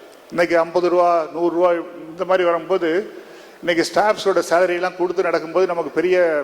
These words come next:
பட்ஜெட் இல்லாம போகுது. இதை தவிர்க்கிறதுக்கு நாங்களும் முயற்சி பண்ணிட்டு இருக்கோம். But ஒன்னும் லா வந்து அவங்களுக்கு ரொம்ப சாதகமா இருக்கு.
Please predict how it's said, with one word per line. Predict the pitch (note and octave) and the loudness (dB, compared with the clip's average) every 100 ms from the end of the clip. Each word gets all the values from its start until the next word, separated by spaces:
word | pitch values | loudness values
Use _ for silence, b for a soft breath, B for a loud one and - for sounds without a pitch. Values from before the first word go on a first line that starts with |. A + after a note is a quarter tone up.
| C3+ | -2
பட்ஜெட் | E3 F#3 E3+ | -2 -2 -2
இல்லாம | D#3+ F3 F3 | 0 0 0
போகுது. | E3 C#3 B2+ D3 G3+ - B B B B B | -4 -4 -2 -2 -4 -8 B B B B B
இதை | C#3+ E3+ | 0 2
தவிர்க்கிறதுக்கு | G3 F3 F#3 G#3 A#3+ G3+ G3+ G3+ | 2 0 0 0 -2 -4 -4 -2
நாங்களும் | F#3+ F#3+ G3+ | 0 0 0
முயற்சி | F3+ F#3+ D#3 | -2 -4 -2
பண்ணிட்டு | F3 F3+ E3+ | -2 -2 -4
இருக்கோம். | E3 F#3 F#3 | -2 0 0
But | F3 | 0
ஒன்னும் | E3+ F#3+ F#3+ E3+ | -2 0 2 2
லா | D3+ F#3 | 2 2
வந்து | F#3 F#3 F#3 | 0 -2 -4
அவங்களுக்கு | F3 E3+ D#3 D#3+ F#3 | -4 -4 -4 -2 0
ரொம்ப | |
சாதகமா | D3+ E3+ D#3+ E3+ | 0 2 0 0
இருக்கு. | D3 C3+ F3 | -2 -2 -4